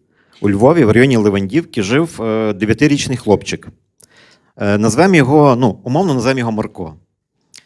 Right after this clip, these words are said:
І був в нього молодший брат Іван. Теж умовно назвемо його Іваном, семирічний. І ці події відбувалися в ніч перед самим Святим Миколаєм, перед святом.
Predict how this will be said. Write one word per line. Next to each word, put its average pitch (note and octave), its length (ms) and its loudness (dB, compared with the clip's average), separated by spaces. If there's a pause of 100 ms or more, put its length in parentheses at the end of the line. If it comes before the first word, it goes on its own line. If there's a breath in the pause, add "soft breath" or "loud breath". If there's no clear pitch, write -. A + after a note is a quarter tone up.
(280 soft breath)
І G3+ 220 -4
був G3 220 0
в G3 40 -2
нього F3 280 0
молодший C3+ 420 0
брат A2 420 0
Іван. F2+ 480 -8 (520)
Теж - 240 -4 (140)
умовно A2+ 320 0
назвемо A2 300 0
його G#2 140 0
Іваном, F2 520 -4 (540 soft breath)
семирічний. G2+ 680 -4 (460 soft breath)
І B2+ 260 0
ці - 160 -2
події A3 320 2
відбувалися C3+ 880 2
в G#2+ 360 -10
ніч D#3+ 480 -2
перед - 340 -2
самим C#3 400 -4
Святим B2+ 320 -4
Миколаєм, E3 540 0
перед D3 240 -2
святом. C3+ 560 -2